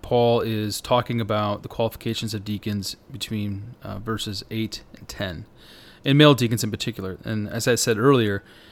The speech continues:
I think then he pivots to women who then can become deacons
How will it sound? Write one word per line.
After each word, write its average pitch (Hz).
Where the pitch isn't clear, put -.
I 127
think 135
then 127
he 117
pivots 127
to 117
women 113
who 113
then 101
can 110
become 104
deacons 107